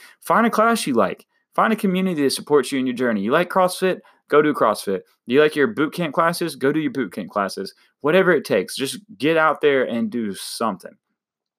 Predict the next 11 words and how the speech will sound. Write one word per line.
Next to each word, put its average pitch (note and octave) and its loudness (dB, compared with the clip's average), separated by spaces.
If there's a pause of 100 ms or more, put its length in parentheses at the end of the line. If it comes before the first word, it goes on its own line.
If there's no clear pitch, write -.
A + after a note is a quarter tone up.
(340)
So, C3+ 4
yeah, C3 2
enjoy B2 4
it. F2+ -2
Get F3 4
in D3+ 2
there. G2+ 2
Once A#3 2
you're D#3 2
in F3 2
there, G#2 2